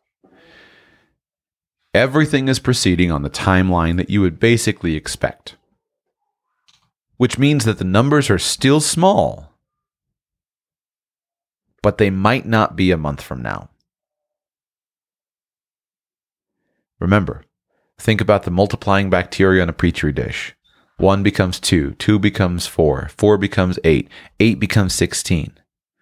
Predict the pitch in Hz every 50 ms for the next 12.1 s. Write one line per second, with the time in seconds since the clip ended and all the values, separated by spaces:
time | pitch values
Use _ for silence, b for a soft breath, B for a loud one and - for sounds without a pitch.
0 | b b b b b b b b b b - - - - 110 - - - 113 104
1 | 98 87 - - 101 90 87 - - 95 82 73 71 - - - - 117 90 71
2 | 60 - _ b b b b b b _ - 110 110 120 120 - - 127 117 -
3 | - 110 104 101 90 - 104 95 95 - - - 98 90 - - 98 92 82 67
4 | 67 71 - B B B B B B B B - - - 123 - - - 110 -
5 | - 117 117 110 101 104 - - 104 95 95 92 90 87 - - - 90 95 95
6 | 92 - - 92 90 90 82 71 90 87 76 - - - - - _ _ _ _
7 | _ _ _ _ _ _ _ _ _ _ 101 110 120 110 107 117 120 117 113 113
8 | 117 113 - - 92 - 110 98 92 - - - 110 98 - - 92 - - 92
9 | - - - 95 78 - - - - - b b b b b _ - 127 127 -
10 | 139 135 - 131 - 151 139 - - 123 - - 110 101 - - - 101 104 104
11 | 101 98 - - 107 104 101 95 92 - - - 110 104 98 87 73 67 64 -
12 | _